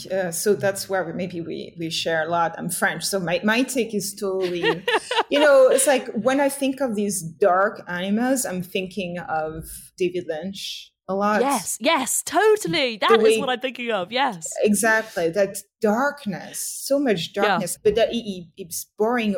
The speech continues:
Speaker 1: all these languages, right? And he's just making his own soup with it, and it's so excellent, but so disturbing and w-, worrisome. I share this fascination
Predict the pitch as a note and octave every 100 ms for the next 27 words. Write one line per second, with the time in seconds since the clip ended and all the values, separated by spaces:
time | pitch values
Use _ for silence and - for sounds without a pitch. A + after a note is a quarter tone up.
0 | - - G3+ F3+ - - F3 F#3+ G3+ D3
1 | - - - - - F#2+ D3+ - - E3+
2 | E3 D3+ - - - - E3+ E3 E3 D#3+
3 | - C#4 - - - A3+ - D#3+ D3+ D3
4 | - D#3 C#3 - - F#3 F3 - G3+ -
5 | - F3 E3 C#3+ - - - B3 G#3 -
6 | _ - _ _ F#3+ E3+ G#3 G3 E3+ E3+
7 | D#3 D#3 D#3+ F3+ E3 F#3+ G#3 C#3 D3+ F#3
8 | F#3+ - - F3+ G#3 G3 F3+ E3 - F3+
9 | F3 F3 E3+ - F3